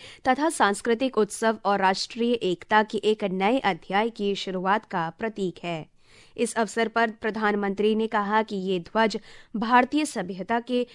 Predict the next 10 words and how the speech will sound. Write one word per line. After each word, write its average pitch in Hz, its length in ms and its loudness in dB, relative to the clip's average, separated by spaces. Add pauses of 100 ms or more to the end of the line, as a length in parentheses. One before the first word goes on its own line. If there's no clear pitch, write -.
(200)
पुनर्जागरण 262 760 2
का 170 300 -4
प्रतीक 226 420 -4
है। 175 200 0 (380)
श्री 302 220 0
मोदी 254 340 2
ने 262 140 -2
कहा 240 320 0
कि 233 200 -4
लोकतंत्र 214 640 0